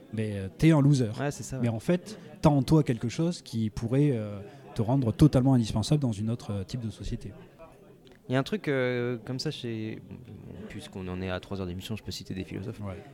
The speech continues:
Speaker 2: Il y a un truc comme ça chez, chez Bergson où il explique que le,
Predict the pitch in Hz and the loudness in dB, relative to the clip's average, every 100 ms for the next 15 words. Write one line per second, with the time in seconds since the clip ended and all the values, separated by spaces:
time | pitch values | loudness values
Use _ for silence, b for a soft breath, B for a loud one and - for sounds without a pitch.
0 | - 113 113 135 127 151 - 123 113 - | -2 -2 0 2 4 4 4 2 2 2
1 | 117 123 - 175 156 123 110 - 151 - | 6 6 4 0 0 0 -2 -4 -6 -2
2 | 131 107 104 | 0 2 2